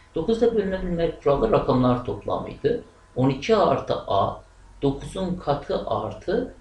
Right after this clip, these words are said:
sekiz olmalı. Sekizi diğer tarafa attığımızda dört artı A ne olmalı arkadaşlar? Dokuzun katı. O zaman A'nın alacağı değer nedir?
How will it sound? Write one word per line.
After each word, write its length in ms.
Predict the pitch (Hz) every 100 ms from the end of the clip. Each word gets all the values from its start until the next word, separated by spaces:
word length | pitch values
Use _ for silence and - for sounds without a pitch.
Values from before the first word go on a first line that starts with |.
| -
sekiz 440 | - - - 98 92
olmalı. 640 | - - - - 151 - - -
Sekizi 460 | - 196 190 208 180
diğer 220 | 185 180
tarafa 340 | 147 131 120
attığımızda 580 | - - - - - 214
dört 280 | 175 165 151
artı 340 | 113 107 -
A 240 | - 107 107
ne 80 | 147
olmalı 440 | 160 127 113 110
arkadaşlar? 600 | 104 107 107 - 190 196 - - -
Dokuzun 560 | 170 170 135 196 214
katı. 360 | - 95 - - - - -
O 80 | -
zaman 360 | 202 202 117 -
A'nın 360 | 110 135 220
alacağı 480 | 233 190 175 131 113
değer 320 | 101 98 104
nedir? 460 | 147 180 170 202 -